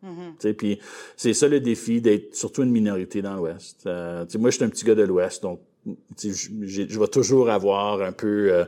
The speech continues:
Speaker 2: cette perspective qui va être assez unique comparée à tous mes amis qui viennent de centres majoritaires, que ce soit, euh, du Québec ou du Nouveau-Brunswick ou d'ailleurs.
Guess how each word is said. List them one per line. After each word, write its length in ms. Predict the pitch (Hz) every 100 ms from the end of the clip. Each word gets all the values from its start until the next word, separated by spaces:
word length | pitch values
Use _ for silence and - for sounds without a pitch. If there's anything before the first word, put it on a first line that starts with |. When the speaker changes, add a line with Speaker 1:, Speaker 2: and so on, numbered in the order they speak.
| - - - - -
Speaker 2:
cette 220 | 107 -
perspective 500 | - - 110 - 110
qui 100 | -
va 80 | 98
être 100 | 92
assez 240 | 92 -
unique 300 | 98 90 90
comparée 480 | - 98 101 95 95
à 80 | 85
tous 120 | -
mes 200 | 107 98
amis 260 | 95 90 95
qui 340 | - 92 90 -
viennent 280 | 95 101 95
de 100 | 92
centres 240 | 107 -
majoritaires, 760 | 92 87 90 87 87 82 95 95
que 120 | 98
ce 140 | 90
soit, 200 | - 95
euh, 340 | 87 87 82 82
du 120 | -
Québec 560 | 104 85 85 85 85
ou 80 | 87
du 100 | 85
Nouveau-Brunswick 800 | 87 87 85 85 85 85 85 -
ou 60 | 87
d'ailleurs. 460 | 82 78 76 92